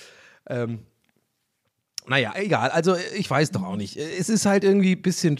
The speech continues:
schwierig, weil ich schon ein bisschen, bisschen,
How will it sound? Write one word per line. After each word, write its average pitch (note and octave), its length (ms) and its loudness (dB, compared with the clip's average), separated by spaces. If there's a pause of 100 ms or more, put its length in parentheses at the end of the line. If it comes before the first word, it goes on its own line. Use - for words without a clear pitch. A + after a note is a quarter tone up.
schwierig, G3 520 2
weil D3 300 2 (1400)
ich D3+ 140 0
schon G#3 200 2
ein G#3+ 80 2
bisschen, F#3+ 280 0
bisschen, E3 380 2